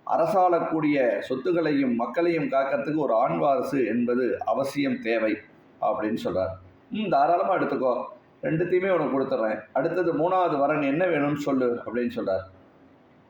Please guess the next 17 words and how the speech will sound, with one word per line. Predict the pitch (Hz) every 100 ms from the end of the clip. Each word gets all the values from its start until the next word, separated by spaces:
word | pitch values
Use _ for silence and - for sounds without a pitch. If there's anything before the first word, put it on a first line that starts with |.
| -
"எனக்கு | 285 - 185
நூறு | 147 175 208 196
குழந்தை | 175 170 180 190
வேணும், | 156 139 135 269 - - - _
எல்லா | - 139 165 165 156
குழந்தையுமே | 165 185 165 156 147 127 127
ஆரோக்கியமாக | 104 143 185 180 185 170 151 156 160
இருக்கணும், | 135 120 110 -
நூறு | 123 160 190 170
குழந்தை | 156 170 180
நான் | 151 123
பெத்துக்கணும், | 127 - 135 131 117 113 - - - - - -
அதோட | 190 160 165
வரனையும் | 147 131 156 170 165
கொடுத்துருங்க" | 139 135 139 127 123
அப்படின்னு | 117 117
சொல்றாரு. | 98 95